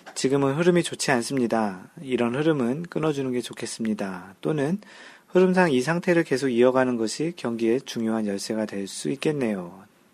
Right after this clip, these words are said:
이런 말들을 보면 흐름과 관련한 이야기를 종종 합니다.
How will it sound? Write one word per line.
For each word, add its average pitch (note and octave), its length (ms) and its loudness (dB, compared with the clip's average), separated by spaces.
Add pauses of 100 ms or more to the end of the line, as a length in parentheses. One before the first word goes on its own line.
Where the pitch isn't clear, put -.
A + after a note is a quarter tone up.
(280)
이런 C#3 460 0
말들을 A2 800 0
보면 C#3 400 -2 (520)
흐름과 E3+ 600 4
관련한 A2 460 0
이야기를 A2 480 0
종종 A2+ 320 -6
합니다. B2 400 -6